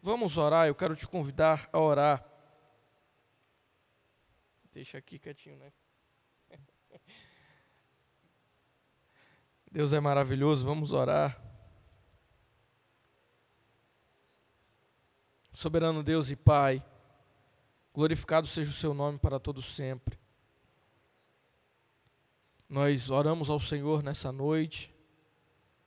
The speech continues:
e agradecemos ao Senhor pela manifestação da sua presença no nosso meio, no meio da tua igreja, no meio do teu povo, espalhados pelos mais diversos lugares agora.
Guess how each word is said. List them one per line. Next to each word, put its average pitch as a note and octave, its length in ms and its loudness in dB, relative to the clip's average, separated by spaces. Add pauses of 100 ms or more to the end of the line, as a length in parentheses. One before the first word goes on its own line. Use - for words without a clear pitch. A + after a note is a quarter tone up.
(140)
e D3 120 -4
agradecemos D#3+ 580 0
ao D#3 60 6
Senhor D3 320 2
pela C#3+ 180 0
manifestação D3 720 -4
da C#3+ 100 0
sua C#3+ 240 0
presença C3 800 -4 (840)
no C3+ 100 -2
nosso C3 340 -2
meio, C#3 720 -2
no B2+ 80 -10
meio C#3 240 -4
da C3 80 -4
tua - 180 -2
igreja, C3 480 -4
no A#2 80 -8
meio B2+ 200 -6
do A#2+ 100 -16
teu A#2+ 180 -8
povo, C#3 460 -4 (420)
espalhados C3 560 -4
pelos C#3 320 -10 (640)
mais D3 300 -6
diversos C#3 640 -8
lugares C3 480 -6
agora. A#2 420 -8